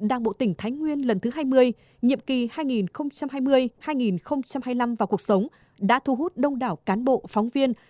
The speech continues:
và cộng tác viên của các cơ quan báo chí, truyền thông trong tỉnh tham gia, với tổng cộng hơn ba trăm tác phẩm thuộc nhiều thể loại, phóng sự, ghi chép, bút ký, tọa đàm. Chất lượng các tác phẩm dự thi năm nay được ban tổ chức đánh giá cao hơn so với các năm trước,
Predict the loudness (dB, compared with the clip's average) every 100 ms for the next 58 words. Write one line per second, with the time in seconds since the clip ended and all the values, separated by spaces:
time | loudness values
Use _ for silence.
0 | -6 -2 -2 2 2 2 0 0 -2 -2
1 | 2 2 2 -2 -2 -2 0 0 0 0
2 | 0 0 -2 -2 0 0 -2 -2 0 0
3 | 0 -2 0 2 2 -2 _ _ _ _
4 | 2 4 4 2 0 0 0 0 -2 -2
5 | 0 0 0 -4 -4 -2 2 2 0 _
6 | _ 2 2 4 0 2 2 2 2 -2
7 | _ _ _ 0 0 0 -2 -2 -2 -2
8 | 0 0 -2 -2 _ -2 -2 0 0 0
9 | 0 0 2 0 0 -4 _ _ _ _
10 | _ -2 2 4 2 0 -2 -2 -2 0
11 | 0 0 -4 -2 -4 -4 -4 -4 -4 2
12 | 2 2 -2 0 -2 0 -4 -2 -2 -2
13 | -4 -2 -4 0 0 0 -2 0 0 -2
14 | -2 -2 2 0